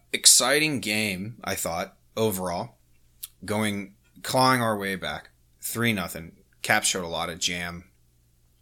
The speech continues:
They realized that they shit the bed in the first and came back and tied it up. Uh, it was a good point to get considering the first period.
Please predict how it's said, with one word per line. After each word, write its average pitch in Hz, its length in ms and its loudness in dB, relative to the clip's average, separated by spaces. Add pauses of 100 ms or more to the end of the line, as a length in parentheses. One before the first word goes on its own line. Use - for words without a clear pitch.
(260)
They 87 260 -8
realized 107 460 0
that 90 80 -10
they 80 120 -6
shit - 320 0
the 92 60 -8
bed 95 180 -2
in 90 60 -10
the 87 60 -10
first 101 440 -2 (540)
and 98 680 -2 (240)
came 107 300 0
back 101 260 0
and 95 100 -4
tied 104 300 0
it 95 80 -2
up. 110 320 -2 (800)
Uh, 92 420 -2
it 104 100 -4
was 101 500 -2
a 92 80 -4
good 113 340 0
point 123 360 0
to 110 120 4
get 107 480 -2
considering 107 720 2
the 95 80 -8
first 101 400 -2
period. 107 540 -2